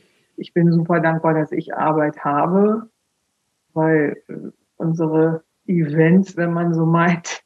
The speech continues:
<laughs> finden immer statt, die müssen stattfinden. Aber ich finde es für manche, äh, es gibt ja Menschen, die,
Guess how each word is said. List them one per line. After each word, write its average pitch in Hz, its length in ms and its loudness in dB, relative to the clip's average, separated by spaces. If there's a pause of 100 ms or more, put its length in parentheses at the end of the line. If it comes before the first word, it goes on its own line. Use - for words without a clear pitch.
(100)
<laughs> - 140 -20
finden 170 300 0
immer 160 280 -2
statt, 208 420 -6 (120)
die 160 60 -8
müssen 165 360 -2
stattfinden. 196 720 -4 (840)
Aber 185 260 6
ich 180 120 0
finde 190 220 4
es - 140 0
für 180 200 2
manche, 196 920 2
äh, 180 300 -2
es 175 140 -8
gibt 220 220 -6
ja 208 80 2
Menschen, 202 420 0
die, 180 440 -4